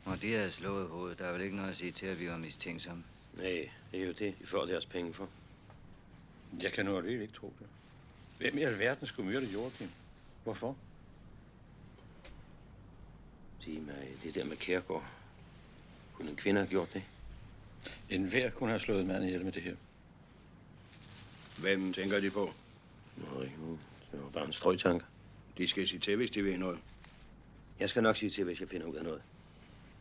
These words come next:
Speaker 4: De kan hjælpe os med at fortælle, hvad de ved. De skal ikke forsøge på at finde ud af noget. Vi er ikke amatører til at gå os i bedene.
Speaker 1: Ja, sgu som om de ikke synes, vi er dygtige nok.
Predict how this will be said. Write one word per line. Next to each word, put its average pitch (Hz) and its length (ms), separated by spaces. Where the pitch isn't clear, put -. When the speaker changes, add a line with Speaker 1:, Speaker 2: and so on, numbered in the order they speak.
Speaker 4:
De - 80
kan 104 100
hjælpe 120 280
os 110 140
med 120 80
at 110 100
fortælle, 107 340
hvad 104 140
de 95 120
ved. 92 160
De - 160
skal 104 140
ikke 113 120
forsøge 107 320
på 104 160
at 92 60
finde 101 200
ud 92 100
af 98 60
noget. 92 240
Vi - 60
er 104 40
ikke 120 140
amatører 110 400
til 104 120
at 98 80
gå 95 60
os 95 140
i 98 40
bedene. 92 320
Speaker 1:
Ja, 90 180
sgu - 180
som 95 180
om 92 160
de 85 60
ikke 90 180
synes, 92 280
vi 87 100
er 85 120
dygtige 92 340
nok. 82 320